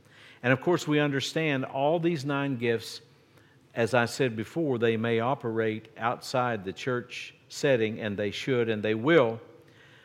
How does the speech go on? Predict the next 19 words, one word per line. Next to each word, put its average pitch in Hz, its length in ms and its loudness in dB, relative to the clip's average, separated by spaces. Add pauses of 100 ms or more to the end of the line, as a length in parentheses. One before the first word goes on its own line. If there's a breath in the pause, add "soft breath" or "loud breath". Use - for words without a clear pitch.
(140 loud breath)
But 127 220 6
yet, 135 580 2
these 170 300 0
gifts 135 420 2
do 139 320 4
operate 120 440 2
within 113 300 0
the 107 100 -2
church. 135 440 -4
And 113 120 -4
so 110 360 -2 (120)
the 110 80 -6
reason 120 320 0
I 113 60 -2
mention 139 360 0
that 110 220 -4
now 135 460 0 (400 loud breath)
is 131 160 -2
because 127 480 0